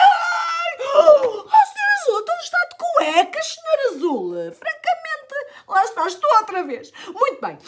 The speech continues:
vamos falar sobre este assunto. Eu vou guardar a roupa lavada e poderes, depois podemos chegar a um acordo de monstro para humano. Enquanto isso, não voltes a virar a página, está bem?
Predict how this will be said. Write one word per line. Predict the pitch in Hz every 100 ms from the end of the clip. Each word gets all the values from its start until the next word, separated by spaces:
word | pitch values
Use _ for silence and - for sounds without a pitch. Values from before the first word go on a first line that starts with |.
| -
vamos | 285 285
falar | 247 220
sobre | - 247
este | 359 339
assunto. | 277 - 202 214
Eu | 196
vou | 214
guardar | 196 170 160
a | 196
roupa | 240 427 523 349
lavada | 262 196 180 180 226 233 -
e | 339
poderes, | - 349 370 330 - -
depois | 240 349 330 359
podemos | - 339 285
chegar | 269 320
a | 330
um | 349
acordo | 359 330 302 285
de | 359
monstro | 403 403 403 415 440 - 466 508 539 - - -
para | 370 370 370 392 427 427
humano. | 392 381 262 160 - _ _ _ _ _ -
Enquanto | 254 226 - - 302
isso, | 403 - 311
não | 294
voltes | 311 320 285
a |
virar | 285 294
a | 302
página, | 214 196 233
está | 277 262
bem? | 294 381